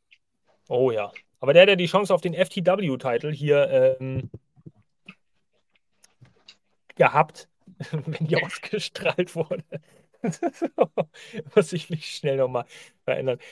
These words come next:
Äh, von daher, dreiundzwanzigste Frage, Jana.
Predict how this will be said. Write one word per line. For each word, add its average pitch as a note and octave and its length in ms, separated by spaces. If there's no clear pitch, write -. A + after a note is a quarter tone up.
Äh, D3 440
von E3 180
daher, D#3 340
dreiundzwanzigste G#3 640
Frage, C3+ 240
Jana. C3+ 400